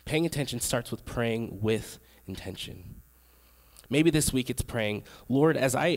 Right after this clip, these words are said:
enter through those doors and sit at the table of Thanksgiving, would you just open my eyes to see what are some nonverbals that are going on around this table that I can sh-, speak love into and care for people who are desperately hurting?"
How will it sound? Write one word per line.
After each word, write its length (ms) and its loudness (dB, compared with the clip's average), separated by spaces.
enter 400 2
through 200 2
those 300 2
doors 420 4
and 160 -4
sit 240 -4
at 160 -4
the 80 -6
table 540 0
of 200 0
Thanksgiving, 1080 0
would 140 4
you 80 0
just 240 4
open 240 4
my 200 4
eyes 360 2
to 60 -6
see 360 -2
what 140 2
are 60 4
some 260 4
nonverbals 640 2
that 100 -2
are 80 0
going 300 -2
on 400 -6
around 260 -6
this 160 -8
table 520 -12
that 140 -4
I 100 -2
can 160 -4
sh-, 200 -6
speak 400 -2
love 300 0
into 560 -10
and 160 -6
care 300 -4
for 120 -6
people 360 -8
who 140 -6
are 80 -4
desperately 520 -8
hurting?" 400 -12